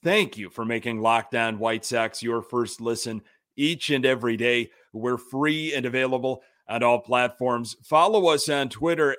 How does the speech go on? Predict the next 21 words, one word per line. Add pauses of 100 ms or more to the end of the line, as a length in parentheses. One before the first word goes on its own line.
(100)
at (100)
Locked
On
Sox. (260)
Also
subscribe
to
our
YouTube
channel. (280)
Uh,
just
search
Locked
On (100)
White
Sox. (240)
Hey,
I'm
your
host,